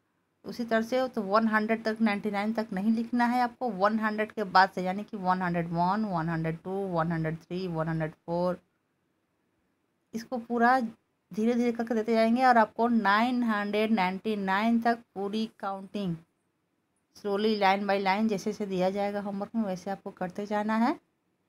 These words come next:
एक चीज़ याद रखना है आपको, थ्री डिजिट smallest number is hundred and three digit greatest number is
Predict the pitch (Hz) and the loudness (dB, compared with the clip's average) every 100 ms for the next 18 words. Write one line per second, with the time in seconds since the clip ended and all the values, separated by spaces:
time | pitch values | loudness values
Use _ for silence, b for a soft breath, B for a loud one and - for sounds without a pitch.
0 | _ _ _ _ _ _ _ _ _ _ | _ _ _ _ _ _ _ _ _ _
1 | _ _ _ - 208 220 226 220 214 214 | _ _ _ -8 -8 -6 -4 2 2 2
2 | 226 233 226 226 226 262 311 - _ _ | 2 4 4 2 0 -4 -4 -6 _ _
3 | _ _ - 247 254 285 233 - 226 220 | _ _ -10 -6 -2 -2 -2 0 0 2
4 | 233 175 _ _ _ _ - 220 - 202 | 0 -4 _ _ _ _ -10 -8 0 4
5 | 196 226 226 214 220 220 220 220 254 339 | 4 2 0 0 2 4 4 2 0 -2
6 | - _ _ _ _ _ _ 190 180 185 | -6 _ _ _ _ _ _ 0 0 4
7 | 202 151 - _ _ _ _ _ _ - | 4 4 0 _ _ _ _ _ _ -18
8 | - _ 175 175 175 - 185 180 190 190 | -18 _ -8 -6 -6 -8 -8 -4 -4 -2
9 | 226 240 _ _ _ _ _ _ - 175 | -6 -8 _ _ _ _ _ _ -6 -4
10 | 175 202 226 202 185 185 175 170 180 240 | -2 -2 -4 -2 -2 4 6 6 4 -4
11 | - | -8